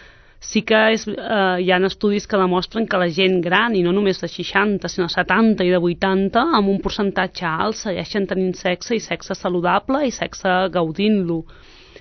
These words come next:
Amb la qual, mm, és una generalització una miqueta, eh, a, a,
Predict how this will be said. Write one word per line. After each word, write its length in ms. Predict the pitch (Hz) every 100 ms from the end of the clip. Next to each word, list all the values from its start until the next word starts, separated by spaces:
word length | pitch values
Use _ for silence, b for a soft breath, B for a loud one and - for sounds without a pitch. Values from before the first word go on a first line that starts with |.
| b b b
Amb 160 | 185 185
la 80 | 180
qual, 360 | 185 180 202 - -
mm, 300 | 202 180 175 190
és 60 |
una 100 | 214
generalització 840 | 214 226 214 202 190 - - 214 208
una 140 | 220 190
miqueta, 420 | 170 175 170 190
eh, 720 | 196 196 170 160 160 160 -
a, 300 | 180 -
a, 40 | 277